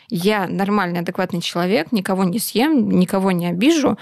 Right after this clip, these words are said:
потому что я не могу всем в голову залезть. Я, конечно, по профессии, может быть, даже и должна как-то лучше людей понимать, да, пос-, поскольку довольно много, а, задач связано именно с общением, именно с какими-то переговорами, там, и так далее, да.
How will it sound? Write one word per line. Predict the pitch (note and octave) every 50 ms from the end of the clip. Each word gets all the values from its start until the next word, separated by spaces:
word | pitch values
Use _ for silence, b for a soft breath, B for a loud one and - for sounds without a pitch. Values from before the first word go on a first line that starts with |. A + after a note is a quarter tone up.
| B B B B B
потому | B - - G3 F#3+ G#3 G#3+
что | - - -
я | F3+ F3+ A3 C4
не | C4 A#3
могу | G3+ G3+ G3+ G#3 A#3 A#3+
всем | G#3+ - - - - G#3 G3 E3+
в | F3+ E3+
голову | F#3 F#3+ G#3 G3+ F3+ E3+ E3+ E3+
залезть. | D#3+ F3+ F3 F3 F3+ A3 D4+ E4 - - -
Я, | G#3 F#3+ G3
конечно, | G3 G3 G3+ G3 G3+ G3+ - - - F#3 F#3 F#3
по | F3+ - G3 F#3+ F#3+ F3+ F3 F3 - _ _ _ _ _ _ _ _ _ _ - - - -
профессии, | - G#3+ G#3+ - A#3 A3+ G#3 - - - - F3 F3+ F3+
может | F3+ F3+ F#3 G3 G3
быть, | F#3+ G#3
даже | F3 G#3 G#3 G3+ G#3 G3
и |
должна | F#3 F3+ F#3 F3+ F#3+ G3+ A#3+ E4 F#4
как-то | F4+ D#4 D4+ - - G#3+
лучше | G#3 A3 A3 G#3 - - -
людей | E3+ G3 F3+ F3 - F#3+ F3+ F3+
понимать, | - F3+ F3+ F3+ F#3 G3 G#3 C4 E4 D4+
да, | - G3 F#3+ G#3
пос-, | G#3+ G#3+ - F#3+ - -
поскольку | - F#3 - - G3 F#3 F#3+ - F#3
довольно | F3 F3+ F3+ G3 F#3+ F#3+ G3 F#3+ F#3+ B B B B B B B B B
много, | B G3 G3 G#3 A3 A#3 A#3+ A3+ F#3 F#3+ F3+ E3+ - - _ _ _
а, | - G3 G3 F#3 E3+
задач | F3 G3 G3 G3 G3 F#3 -
связано | - - - F#3+ F#3 F#3 F#3 F#3+
именно | F3 - - A3+ A3 G#3 F#3 F3 F3+
с | - -
общением, | E3+ - - - - F3 F3 F3 F#3 F#3 F#3+
именно | - - G3 G3+ G3+ G3
с | F#3+ -
какими-то | - F#3+ F#3 - - G3 G3 F#3+ - F#3+
переговорами, | - - G3 G3+ G3+ G3+ - G3+ F#3+ F#3 F3 F3 E3+ E3+ G3 G#3 G3+ - F#3 E3+ E3+ F#3+ - -
там, | F#3+ G3+ G3+ G#3
и | G#3
так | - F#3+ G#3+
далее, | G3+ A#3 D4 F#4 F4+ C#4
да. | G3+ F#3+ G3+ B3+